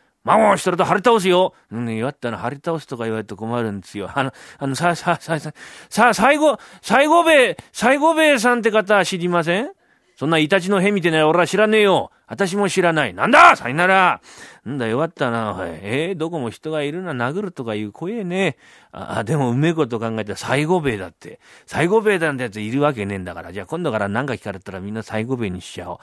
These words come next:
最後兵衛、最、あ、このうちは戸が開いてる。誰もいねえのかな。「こんちは。いませんか？こんちは？」いねえのかな。上がっちゃおう。へえ、ええ。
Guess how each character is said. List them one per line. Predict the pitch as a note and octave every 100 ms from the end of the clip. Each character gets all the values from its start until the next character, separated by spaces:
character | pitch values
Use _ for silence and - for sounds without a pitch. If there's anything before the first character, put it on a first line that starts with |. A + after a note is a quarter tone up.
| - _
最 | - G#2
後 | A#2 G#2+
兵 | G2
衛、 | F2 _
最、 | - G2+ - _ _ _ _ _ _
あ、 | A#2+
こ | G#2 A2
の |
う | A2
ち | G#2
は |
戸 | F#2 G2
が | G2+
開 | G2
い |
て | G2
る。 | F#2+ - _ _ _ _ _
誰 | G2+
も | A2 A2
い |
ね | A#2
え |
の | G2
か | G2
な。 | F#2+
「こ | E3
ん | F3
ち | F#3
は。 | E3+ E3 - _ _ _ _
い | D#3
ま | F3
せ | D#3+
ん | F#3
か？ | E3+ D3 C#3 _ _ _ -
こ | D#3+
ん | E3
ち | F3+
は？」 | F3 G3+ - _ _ _ _ _ _ _
い | A#2+
ね | C#3+
え |
の | C3+
か | F#2+ F#2+
な。 | G#2+ - _ _ _ _ _ _ G2
上 |
が | G#2+
っ | -
ち | -
ゃ | A2
お |
う。 | - _ C3+
へ | A#2+
え、 | - _ _ -
え | G2+
え。 | F#2